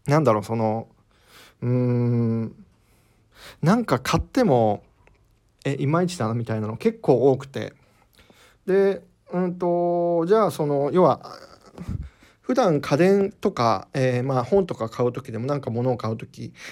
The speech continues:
であっても、口コミって見ると思うんですけど、その情報コンテンツの、えー、こう世界だと結構口コミが、え、もう判別するのが難しくて、まあ、あの、別に悪い評判があるから悪いわけではなくて、いい評判があるからいいわけではないと。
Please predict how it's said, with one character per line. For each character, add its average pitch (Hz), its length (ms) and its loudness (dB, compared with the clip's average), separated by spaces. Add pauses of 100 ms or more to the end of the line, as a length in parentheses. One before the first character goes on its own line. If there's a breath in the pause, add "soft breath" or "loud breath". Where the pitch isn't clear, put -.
(140 loud breath)
で 131 80 -2
あ 123 60 2
っ 123 40 -4
て 123 120 -6
も、 110 80 -4
口 - 240 -10
コ 226 100 0
ミ 226 120 2
っ - 20 -2
て 214 180 0
見 208 140 2
る 196 80 2
と 117 80 -4
思 110 120 -2
う - 40 -2
ん - 20 -4
で 110 60 -8
す - 80 -18
け - 80 -16
ど、 127 320 0
そ 156 100 -6
の 143 140 -2
情 202 160 4
報 233 200 0
コ 247 140 -2
ン 220 60 0
テ 190 80 2
ン 131 60 0
ツ - 100 -8
の、 107 240 -2 (260 loud breath)
え 120 560 -2
ー、 - 140 -20 (300)
こ 139 60 0
う 131 40 -2
世 143 120 0
界 120 180 0
だ 113 60 -2
と 120 120 -6
結 190 140 -6
構 151 140 -4
口 - 200 -10
コ 226 120 -2
ミ 226 120 0
が、 214 320 -2 (140)
え、 - 160 -12
も 180 160 2
う - 20 -2
判 170 200 0
別 185 180 4
す - 80 -2
る 180 60 0
の 117 100 0
が 110 140 -2
難 135 200 0
し 170 100 -6
く 113 120 -8
て、 120 360 -4 (260 loud breath)
ま 196 100 2
あ、 185 40 4
あ 175 40 2
の、 175 140 2
別 170 200 0
に 175 80 2
悪 196 200 4
い - 20 0
評 175 160 4
判 127 220 4
が 123 120 2
あ 127 60 6
る 123 80 0
か 123 100 -2
ら 110 160 0
悪 127 220 -2
い 135 60 2
わ 110 100 -2
け 120 80 -6
で 110 80 -4
は 110 80 -6
な 107 60 -8
く - 60 -14
て、 - 60 -10
い 202 100 -4
い 214 40 -10
評 170 120 -2
判 131 160 0
が 131 40 -2
あ - 40 -2
る 135 40 -6
か 143 100 -2
ら 139 60 2
い 151 80 -2
い 139 80 2
わ 123 100 0
け 131 80 -6
で 117 60 -4
は 107 60 -4
な 110 80 -6
い 107 80 -10
と。 87 120 -14